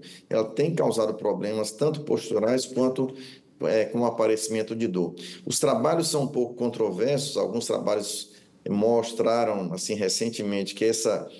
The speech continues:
esse tempo de tela não se relacionava com a dor, mas na vida prática o que a gente vê é isso. As pessoas que têm uma atividade profissional, onde elas aumentam o tempo de uso do, do, do aparelho celular, do computador, das telas de uma maneira geral,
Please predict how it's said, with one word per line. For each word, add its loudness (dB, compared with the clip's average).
esse -2
tempo 2
de 0
tela 2
não 2
se -4
relacionava 2
com -2
a 0
dor, 0
mas 2
na 2
vida 2
prática 0
o -2
que -4
a 2
gente 0
vê 0
é 2
isso. -2
As -2
pessoas 2
que 0
têm 0
uma 2
atividade 0
profissional, 0
onde 0
elas 0
aumentam 2
o 0
tempo -2
de -2
uso 2
do, 0
do, 2
do 0
aparelho 2
celular, 0
do 0
computador, -2
das 2
telas 2
de -2
uma -2
maneira -2
geral, 0